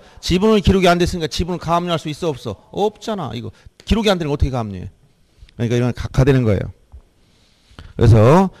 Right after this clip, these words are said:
칠십 번에 이제 기역과 니은과 리을과 미음번. 그래서, 아, 디귿만 빼면 되겠습니다. 전부 고르면은 그 디귿 빼고 나머지 전부 다.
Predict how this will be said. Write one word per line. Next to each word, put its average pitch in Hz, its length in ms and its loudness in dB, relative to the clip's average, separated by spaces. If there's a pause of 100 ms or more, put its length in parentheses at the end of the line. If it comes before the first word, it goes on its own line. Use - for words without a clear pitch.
(140)
칠십 - 480 -2
번에 135 640 4
이제 104 260 0
기역과 127 800 4 (480)
니은과 120 800 0
리을과 113 800 2 (540)
미음번. 92 960 0
그래서, 90 240 0 (220)
아, - 80 -8 (200)
디귿만 185 360 2
빼면 160 240 2
되겠습니다. 104 680 2 (1400)
전부 135 240 2
고르면은 139 640 2
그 107 240 2 (180)
디귿 131 220 2
빼고 117 140 4
나머지 104 280 2
전부 98 200 -4
다. 101 240 0